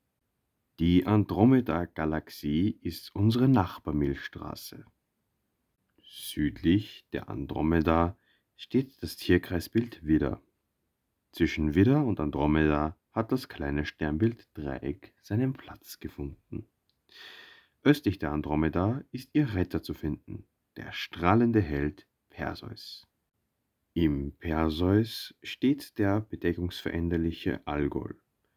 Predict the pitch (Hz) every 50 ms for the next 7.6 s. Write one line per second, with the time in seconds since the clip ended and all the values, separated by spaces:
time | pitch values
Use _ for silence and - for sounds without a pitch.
0 | _ _ _ _ _ - 90 85 76 - - - 127 151 147 143 135 117 107 104
1 | 104 107 113 110 - - _ - 120 101 90 78 73 - - - - 82 - -
2 | - 62 - - - _ - - - _ _ - 80 - - - 98 107 110 110
3 | 113 110 113 107 107 117 110 110 - - 82 80 82 80 82 82 - 80 80 80
4 | 80 76 80 80 80 - - _ _ _ _ _ _ - - 247 135 131 - -
5 | - 85 73 71 - 80 90 82 87 87 87 - - 95 101 104 147 117 - 78
6 | 76 76 73 76 - - 107 107 - - - 80 78 78 76 71 73 73 - _
7 | 73 71 67 65 65 65 - 104 110 107 -